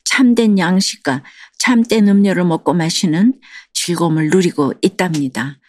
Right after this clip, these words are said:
하지만 여전히 제 주변에는 예수님을 모르는 친척분들이 많이 있어요. 특히 큰아버지는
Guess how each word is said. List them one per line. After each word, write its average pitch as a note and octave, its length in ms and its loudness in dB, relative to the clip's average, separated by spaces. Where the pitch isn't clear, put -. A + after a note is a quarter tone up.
하지만 G3 440 -2
여전히 E3 580 -2
제 F#3 200 -2
주변에는 E3 680 -2
예수님을 G3+ 600 2
모르는 E3+ 500 -2
친척분들이 A3 840 0
많이 F#3+ 440 2
있어요. D3 480 -6
특히 - 260 -2
큰아버지는 D#3 800 0